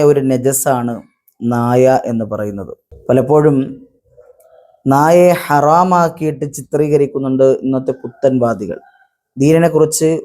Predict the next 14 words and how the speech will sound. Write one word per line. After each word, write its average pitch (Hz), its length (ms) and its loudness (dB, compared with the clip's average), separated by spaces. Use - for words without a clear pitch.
വലുതായി 143 480 2
അറിയാത്ത 143 400 2
ആളുകൾ 110 260 -4
നായ 139 260 2
ഹറാമാണ്, 135 600 0
നായയെ 135 300 2
തൊടാൻ 139 240 2
പാടില്ല 170 560 2
എന്ന 165 180 0
രൂപത്തിലൊക്കെയുള്ള 139 680 0
സോഷ്യൽ 143 440 0
മീഡിയ 139 220 2
വർത്തമാനങ്ങളും 131 680 -2
കാര്യങ്ങളൊക്കെ 123 420 2